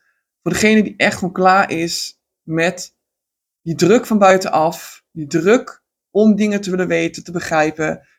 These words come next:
en daarin vanuit je hoofd veel meer rust te gaan vinden.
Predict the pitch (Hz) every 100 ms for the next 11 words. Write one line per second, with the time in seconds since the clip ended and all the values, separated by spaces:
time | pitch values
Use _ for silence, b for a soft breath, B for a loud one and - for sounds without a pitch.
0 | _ 170 170 170 180 175 170 170 156 156
1 | 151 170 170 - _ - 170 160 147 165
2 | 170 - 139 131 90 92 -